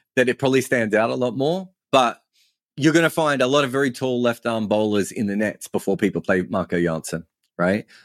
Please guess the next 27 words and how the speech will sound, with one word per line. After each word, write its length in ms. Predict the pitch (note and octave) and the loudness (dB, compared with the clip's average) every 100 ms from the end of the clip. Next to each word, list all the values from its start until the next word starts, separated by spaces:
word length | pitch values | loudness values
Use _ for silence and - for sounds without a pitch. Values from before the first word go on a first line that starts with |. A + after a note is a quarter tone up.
| _ - | _ 0
We've 140 | C3+ | 0
seen 200 | - D#3 | 2 0
teams 260 | B2 C#3 A#2+ | 2 0 0
try 480 | - A#2+ A#2+ A#2 A2+ | 0 2 2 0 0
Lasith 340 | A#2+ A#2 A#2+ - | -2 -2 -4 -6
Malinga 440 | A2 A#2 A2 G#2+ - | -2 0 0 -2 -4
imitators. 600 | B2+ A2 - A#2 C#3 D3+ - | -4 -2 0 0 0 -2 0
Even, 340 | E3+ F3 D3 - _ _ - | 2 2 -2 -10 _ _ -2
I've 140 | D3+ | 0
seen 160 | E3+ C#3 | 0 0
teams 240 | D#3 C#3 | -2 0
even 200 | C3 B2+ | 0 0
tell 160 | C3+ A#2+ | 0 0
people 260 | A#2 A2 | 0 0
to 80 | G2+ | -2
bowl 240 | F#2+ G2+ | 0 0
the 100 | G2 | 0
ball 200 | F2 F#2 | -2 -2
with 80 | F2+ | 0
low 180 | F2 F2 | -2 -2
arms. 340 | F2 E2+ E2+ - | -2 -2 -6 -6
It's 160 | C3+ | -2
a 60 | D#3+ | 0
really, 280 | C3+ D3+ C#3 | 2 2 4
really 220 | A#2 G#2+ | 2 2
common 280 | A2+ G#2 F#2 | -2 -2 -2
thing. 300 | G#2 G2 | 0 0